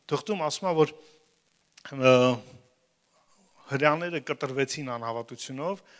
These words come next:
սկսվեց հեթանոսների ժամանակը, հա, մինչև հեթանոսների ժամանակը լրանա։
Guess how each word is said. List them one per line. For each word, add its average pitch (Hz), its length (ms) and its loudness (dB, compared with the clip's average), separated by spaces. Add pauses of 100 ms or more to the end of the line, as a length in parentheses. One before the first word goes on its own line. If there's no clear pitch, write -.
(140)
սկսվեց - 580 2
հեթանոսների 143 840 -2
ժամանակը, 120 760 0 (340)
հա, 131 100 4 (400)
մինչև 196 500 0
հեթանոսների 196 680 0
ժամանակը 190 460 0
լրանա։ 202 480 0